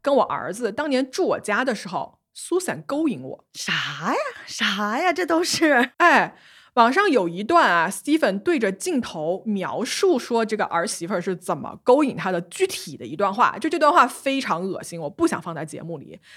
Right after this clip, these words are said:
Speaker 1: 整段话里面，Stephen 把 Susan 说成了一个非常没有道德的一个淫荡的女性，说她天天去跟公公调情，然后搞一些不伦的事儿。他还对着镜头说，但是呢，她实在是太美丽了，说我忍不住啊，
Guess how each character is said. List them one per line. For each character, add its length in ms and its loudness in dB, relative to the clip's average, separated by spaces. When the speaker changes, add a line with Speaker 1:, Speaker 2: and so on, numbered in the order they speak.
Speaker 1:
整 100 2
段 160 4
话 180 6
里 120 -2
面， 260 0
Stephen 340 0
把 120 0
Susan 320 -4
说 160 -2
成 140 -4
了 60 -6
一 40 -8
个 80 -2
非 100 -6
常 100 -2
没 80 -2
有 100 -2
道 340 2
德 160 -8
的 80 -8
一 60 -8
个 120 -4
淫 300 -8
荡 200 2
的 60 0
女 160 -10
性， 260 -12
说 180 0
她 140 -2
天 240 -4
天 160 -2
去 120 -6
跟 300 0
公 240 0
公 160 2
调 240 -6
情， 360 -8
然 80 -8
后 100 0
搞 240 0
一 20 -2
些 140 0
不 160 2
伦 340 2
的 120 0
事 100 0
儿。 200 4
他 140 -2
还 180 4
对 180 8
着 80 4
镜 140 -2
头 140 0
说， 240 2
但 180 -2
是 180 -8
呢， 280 -4
她 120 -8
实 140 -6
在 100 -2
是 100 -6
太 260 -4
美 180 -4
丽 220 -12
了， 180 -12
说 160 -2
我 100 4
忍 180 2
不 140 0
住 300 4
啊， 140 4